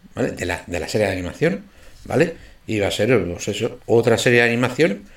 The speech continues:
de este hombre basada en este videojuego, que,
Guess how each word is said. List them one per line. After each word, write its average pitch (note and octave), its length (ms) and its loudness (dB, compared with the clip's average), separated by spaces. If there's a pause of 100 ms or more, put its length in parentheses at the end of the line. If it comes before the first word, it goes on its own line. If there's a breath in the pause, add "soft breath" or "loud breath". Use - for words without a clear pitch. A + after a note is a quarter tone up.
(360 loud breath)
de G2+ 260 0
este A2 300 2
hombre C3 420 4
basada G2+ 380 2
en A#2 80 4
este G#2 240 -2
videojuego, G2 540 0 (120)
que, - 260 -6